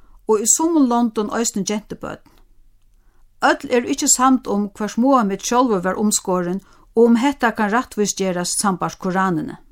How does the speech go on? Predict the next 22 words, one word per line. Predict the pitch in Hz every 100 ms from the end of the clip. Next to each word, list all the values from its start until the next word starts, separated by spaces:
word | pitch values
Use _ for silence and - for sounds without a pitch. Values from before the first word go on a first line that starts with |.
| - _ _ _ _ _ _ _ _ _ _ _ _ -
Viðvíkjandi | 233 247 302 277 254 226 220
gentubørnum | 277 320 - 202 220 214 208 196
sigur | - 226 208 185
Koranin | 208 190 226 220 175 -
als | 302 - -
einki | 233 202 - -
um | 185
umskering. | 196 180 - 165 - - - _ _ _ _ - _ _ _ - _ - _
Tá | - 214
tað | 240 262 254
verður | 247 214
gjørt | 269 294 -
í | 208
summum | 294 269 220
londum, | 208 220 - 185 185 185 _ -
ofta | 247 - 196
afrikanskum, | - 196 185 - 220 226 - 165 175 180 _ _ _ -
er | 196
hetta | 220 220 214
grunda | 220 254 233 - 165
á | - 175
siðvenju. | 220 214 151 135 -